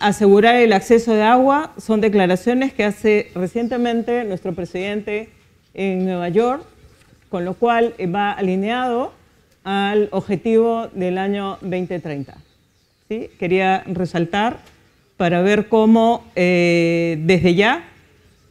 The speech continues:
este tema tan complejo contará, pues, con el liderazgo del presidente de la República. En esta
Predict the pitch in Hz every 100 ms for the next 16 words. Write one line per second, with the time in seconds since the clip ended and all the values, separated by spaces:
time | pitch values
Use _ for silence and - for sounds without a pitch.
0 | _ _ _ _ _ 226 233 233 208 -
1 | - _ _ _ 247 240 226 202 208 -
2 | 277 269 226 226 226 226 202 226 - -
3 | _ 208 185 185 208 214 208 214 214 196
4 | 175 165 170 190 196 185 180 165 156 -
5 | 160 156 170 160 127 135 113 120 147 _
6 | _ _ _ _ _ _ _ _ _ _
7 | _ _ _ _ _ _ _ _ _ _
8 | _ _ _ _ 160 160 _ _ _ _
9 | _ _ _ _ _ _ _ _ _ _
10 | _ _ _ _ _ _ _ _ _ 240
11 | 254 320 - 311 302 285 262